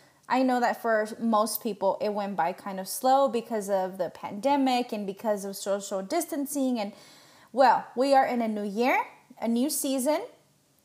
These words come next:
new beginnings, and just, and so, welcome back, everybody. Thank you, thank you, thank you for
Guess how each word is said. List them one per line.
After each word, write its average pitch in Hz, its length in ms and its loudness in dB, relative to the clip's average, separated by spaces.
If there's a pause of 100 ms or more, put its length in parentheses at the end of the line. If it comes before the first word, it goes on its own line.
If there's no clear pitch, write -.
(180)
new 240 300 2
beginnings, 220 800 -4 (100)
and 269 540 0 (180)
just, 254 640 0
and 220 160 -4
so, - 340 -4 (120)
welcome 254 420 4
back, 214 240 2
everybody. 226 720 -2
Thank 240 240 0
you, 247 60 -4
thank 220 260 -6
you, 226 60 -10
thank 202 340 -8
you 208 140 -8
for 285 580 2